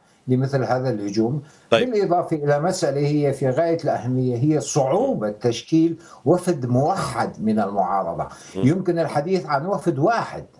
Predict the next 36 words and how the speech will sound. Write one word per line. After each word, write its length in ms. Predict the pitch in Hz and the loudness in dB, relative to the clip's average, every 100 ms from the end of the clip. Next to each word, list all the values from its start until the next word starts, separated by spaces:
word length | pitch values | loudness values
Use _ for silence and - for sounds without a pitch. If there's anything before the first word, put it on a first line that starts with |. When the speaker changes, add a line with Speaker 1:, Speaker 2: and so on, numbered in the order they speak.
| - | -4
Speaker 1:
وليس 420 | 98 185 254 - | 0 2 0 -2
موحد. 460 | 110 95 - - 76 - _ _ - | -2 -2 -4 -6 -8 -10 _ _ 0
Speaker 2:
تمام. 320 | 117 127 127 | 2 2 0
Speaker 1:
بمعنى 200 | 165 196 - - - - | -2 -6 -8 -18 -10 2
Speaker 2:
هذه 280 | 131 151 | 2 2
إشكالية 460 | 147 - 139 143 147 | -4 -2 0 0 -2
كبيرة 720 | 131 123 143 131 113 104 104 | -2 -2 0 0 2 2 0
أستاذ 280 | 98 131 110 | 0 0 0
ماجد 280 | 120 107 98 | -2 -4 -2
كما 220 | 120 110 | -2 -2
تعرف 440 | 107 107 90 - 90 | -2 -4 -4 -8 -2
بين 240 | 113 110 | -2 0
وفد 440 | 110 104 110 117 | 0 0 -2 -2
واحد 380 | 107 123 - 123 | 0 0 0 -4
وبين 280 | 101 113 110 | -2 -2 0
وفد 500 | 104 104 110 110 98 | -2 0 -2 -2 -4
موحد، 500 | 104 120 - 90 73 95 | 0 0 -2 -10 -6 -4
لأننا 200 | 104 104 | -2 -2
نتحدث 480 | 104 127 113 110 | -4 -4 -4 -4
هنا 220 | 123 117 113 | -2 -2 -2
Speaker 1:
بالطبع. 240 | - 104 - 80 | -4 -6 -6 -4
Speaker 2:
عن 400 | 107 117 110 107 | -4 -4 -8 -4
وفد 540 | 113 139 143 131 123 - | 0 0 -2 -8 -10 -2
ولكن 580 | 117 113 123 - 127 113 | 2 2 0 -2 -4 0
برؤى 360 | 120 127 120 | 0 2 0
مختلفة. 580 | 113 110 - 110 95 90 | -2 -6 -2 -2 0 0
لكن، 360 | 104 - 135 120 - - - | 0 0 -6 -8 -18 -10 2
آه، 220 | 117 110 | 2 2
اسمح 340 | - 139 160 | -2 -2 -2
لي 200 | 170 135 | -2 -2
أن، 160 | 127 123 | -2 -2
آه، 220 | 123 120 | 0 0
نبقى 360 | 110 135 - 143 | 0 -4 -2 -4
بموضوع 800 | 127 113 113 131 131 113 107 110 | -2 -4 0 0 0 0 0 0
الانتقاد 920 | 110 101 98 98 95 95 113 131 123 95 | 0 0 0 0 -2 -4 -2 0 0 -2
ال-، 240 | 92 90 | -4 0